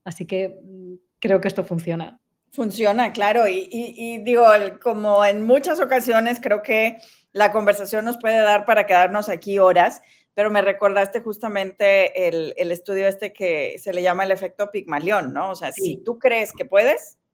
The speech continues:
Speaker 2: puedes. Y si crees que no puedes, no puedes, ¿no?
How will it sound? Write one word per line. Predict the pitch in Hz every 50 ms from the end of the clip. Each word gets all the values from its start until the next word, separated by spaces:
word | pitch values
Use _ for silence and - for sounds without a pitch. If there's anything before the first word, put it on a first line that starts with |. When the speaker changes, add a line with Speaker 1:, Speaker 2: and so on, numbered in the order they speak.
| _ _ _ _ -
Speaker 2:
puedes. | 190 180 160 131 - - - - _ _
Y | - 185
si | 175 - 170 -
crees | - 190 190 196 190
que | - 208
no | 185 175 170
puedes, | - 180 175 185 226 359 359 - - - _ _ _ _
no | - 185 170 170
puedes, | - 151 127 90 67 - - - -
¿no? | 143 156 180 - _